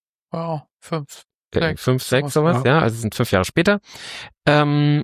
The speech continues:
Speaker 2: und sie wollen nach, äh, in die U S A wegen eines Jobs. Und deswegen muss sie in Frankfurt ins Generalkonsulat. Und, ähm, äh, hat da eben einen Termin mit ihrem Sohn zusammen.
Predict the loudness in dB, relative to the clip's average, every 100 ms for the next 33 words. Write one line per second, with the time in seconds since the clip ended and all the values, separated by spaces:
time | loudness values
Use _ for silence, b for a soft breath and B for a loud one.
0 | -4 0 4 4 4 2 -4 -2 0 2
1 | 2 4 4 2 0 -6 -16 -18 -2 2
2 | 4 4 2 2 0 0 0 2 0 B
3 | B B B B B _ -4 2 2 2
4 | 0 -2 0 -2 -2 -10 -14 _ 0 2
5 | 0 0 2 2 2 -2 -2 -6 -4 -2
6 | 0 -2 -2 -4 -2 -2 -2 0 0 0
7 | 0 0 -2 -4 -8 -16 B B B B
8 | B B _ _ 0 2 2 0 -4 -4
9 | 0 2 4 4 4 2 0 -2 B _
10 | _ _ _ _ _ _ _ -6 -4 -4
11 | -6 -8 -8 -8 -4 0 0 0 0 -2
12 | 0 2 4 4 2 0 0 0 -4 -8
13 | -4 0 0 0 -2 0 0 0